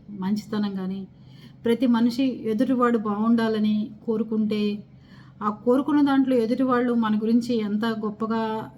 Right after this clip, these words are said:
చెప్పుకుంటూ ఉంటారో, వాళ్ళ ఇంట్లో ఎంత గొప్ప ప్రయోజకులు అవుతూ ఉంటారో,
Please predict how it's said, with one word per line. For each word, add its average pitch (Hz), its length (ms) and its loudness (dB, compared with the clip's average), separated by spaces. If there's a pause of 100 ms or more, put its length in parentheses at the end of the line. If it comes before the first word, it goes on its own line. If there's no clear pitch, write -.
(120)
చెప్పుకుంటూ 226 420 0
ఉంటారో, 208 320 -2
వాళ్ళ 202 220 -4
ఇంట్లో 208 320 -4 (680)
ఎంత 226 220 0
గొప్ప 226 260 -2
ప్రయోజకులు 233 560 0
అవుతూ 214 220 -4
ఉంటారో, 208 400 -2